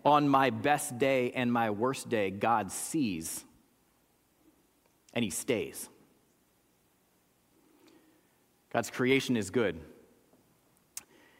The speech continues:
Yes, his big picture creation is good. It's a beautiful morning.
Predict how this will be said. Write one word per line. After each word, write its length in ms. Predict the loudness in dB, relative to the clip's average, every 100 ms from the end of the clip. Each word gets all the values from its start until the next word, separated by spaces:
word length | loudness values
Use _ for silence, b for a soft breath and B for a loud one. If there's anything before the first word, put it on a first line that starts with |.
| b b
Yes, 260 | 4 6
his 160 | 4 2
big 280 | 2 2 2
picture 300 | 0 2 -2
creation 560 | 2 2 2 0 -2 -2
is 160 | -6
good. 300 | 0 2 2
It's 160 | 0 -2
a 40 |
beautiful 460 | -2 0 0 0 0
morning. 420 | 0 0 -4 -8